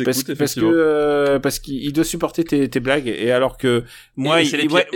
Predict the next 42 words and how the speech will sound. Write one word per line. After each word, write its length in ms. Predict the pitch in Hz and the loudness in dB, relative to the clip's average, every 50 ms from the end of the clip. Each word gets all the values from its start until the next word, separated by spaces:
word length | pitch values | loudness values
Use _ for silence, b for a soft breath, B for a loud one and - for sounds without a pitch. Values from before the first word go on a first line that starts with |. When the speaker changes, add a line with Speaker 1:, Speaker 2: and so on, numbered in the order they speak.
| - - | -8 -6
Speaker 1:
et, 40 | - | -8
et 40 | 117 | -6
ce 140 | - - 120 | -6 -6 -6
sont 140 | - 131 123 | -6 -4 -6
les 80 | 110 | -6
pires. 280 | - - 107 - - _ _ | -4 -4 -4 -6 -6 _ _
Voilà. 140 | - - 131 | -2 0 2
Speaker 2:
Alors 160 | 143 147 - | 2 0 0
que 80 | - 135 | -4 -4
moi, 180 | 139 151 147 | -2 -2 0
il 80 | 131 120 | 0 0
a 60 | 113 | 0
mes 220 | 113 113 107 104 | 0 0 0 0
imitations. 580 | 107 107 113 107 - 131 120 - - 143 123 - _ _ _ _ _ _ _ - | 0 -2 -2 0 0 -2 -2 -2 -4 -4 -6 -8 _ _ _ _ _ _ _ -6
Et 60 | 110 | -4
ça, 260 | - - 151 147 143 | -2 0 2 2 2
Speaker 1:
Oui, 100 | 180 190 | 0 0
Speaker 2:
quand 120 | 190 107 135 | -4 -6 -6
t'entends, 260 | 113 104 98 104 101 | -6 -6 -6 -4 -4
Speaker 1:
oui, 140 | 120 131 139 | -2 -2 -2
Speaker 2:
quand 40 | - | -2
t'entends 120 | - 113 | -4 -4
Speaker 1:
c'est 60 | 107 107 | -4 -2
Speaker 2:
mes 40 | 101 | -2
Speaker 1:
ça, 120 | 107 107 | -2 -2
Speaker 2:
imitations. 100 | 104 98 | -2 -4
Speaker 1:
voilà, 160 | 98 98 104 | -6 -8 -12
c'est, 500 | - - - 101 98 - - - - - - | -14 -12 -12 -12 -12 -12 -16 -20 -20 -12 -8
mais 60 | 127 151 | -8 -8
je, 80 | 156 | -6
mais 80 | 147 139 | -6 -8
je, 60 | 143 143 _ _ _ _ _ _ _ _ - | -8 -8 _ _ _ _ _ _ _ _ -14
je 140 | - - 135 | -10 -10 -6
pense 220 | 131 170 196 - | -6 -6 -6 -6
qu'en, 140 | - 147 127 - | -6 -8 -6 -6
en, 260 | 131 127 87 107 127 - | -6 -4 -4 -6 -6 -4
en, 240 | - 131 - - | -6 -6 -4 -6
en, 60 | 123 113 - | -8 -8 -6
en 120 | - 127 117 | -8 -8 -6
patrouille, 640 | - 143 135 - - 135 139 143 147 156 151 131 | -6 -6 -8 -6 -8 -8 -6 -6 -6 -6 -6 -4
euh, 340 | 120 113 110 110 110 110 110 | -4 -2 -2 -4 -4 -4 -4
le, 220 | 110 113 110 110 | -2 -4 -4 -4